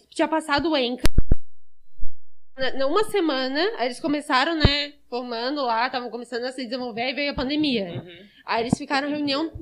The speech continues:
Speaker 1: tipo, todas as reuniões online.
Speaker 2: Online.
Speaker 1: Então, daí agora que voltou as presenciais, eles tão tendo que voltar várias
Speaker 2: Aí o
Speaker 1: vezes.
Speaker 2: assessor tá fazendo por, porque
Speaker 1: Já
Speaker 2: eles não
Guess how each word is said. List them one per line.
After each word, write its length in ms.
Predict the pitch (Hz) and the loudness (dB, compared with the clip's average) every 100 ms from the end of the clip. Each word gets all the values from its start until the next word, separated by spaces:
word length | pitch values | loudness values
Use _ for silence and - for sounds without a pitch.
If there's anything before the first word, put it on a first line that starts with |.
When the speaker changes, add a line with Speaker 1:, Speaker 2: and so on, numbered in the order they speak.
| 254 | -16
Speaker 1:
tipo, 200 | - 277 | -12 -8
todas 200 | 311 269 | -4 -2
as 140 | 370 349 | -2 -2
reuniões 1000 | 349 320 302 294 302 302 294 285 277 - | -2 0 -2 -2 -2 -4 -8 -10 -12 -10
online. 300 | 254 269 247 | -6 -4 -2
Speaker 2:
Online. 320 | - 190 180 - _ _ - - _ | -2 -4 -8 -16 _ _ -14 -14 _
Speaker 1:
Então, 360 | - 226 277 254 | -8 -4 -2 -2
daí 140 | 277 | -2
agora 340 | 277 269 262 294 | -2 -2 -4 -4
que 100 | 302 | -4
voltou 240 | 302 294 | -4 -4
as 140 | 285 277 | -4 -6
presenciais, 800 | 285 269 269 - 220 233 269 | -6 -6 -8 -4 0 0 0
eles 160 | 262 233 | -4 -8
tão 100 | 269 | -8
tendo 220 | 262 247 | -8 -8
que 100 | 277 | -10
voltar 460 | 240 254 254 262 220 | -12 -4 -2 -2 -4
várias 360 | 220 233 247 | -6 -4 -4
Speaker 2:
Aí 80 | 254 | -2
o 20 | 233 | -2
Speaker 1:
vezes. 200 | 226 196 - | 0 -2 -2
Speaker 2:
assessor 300 | 196 190 202 | -4 -4 -4
tá 120 | 214 | -6
fazendo 480 | 214 190 196 202 - | -6 -6 -6 0 -2
por, 180 | - 220 214 | -2 -2 2
porque 140 | 226 | 4
Speaker 1:
Já 160 | 220 | 4
Speaker 2:
eles 40 | |
não 40 | 254 | 2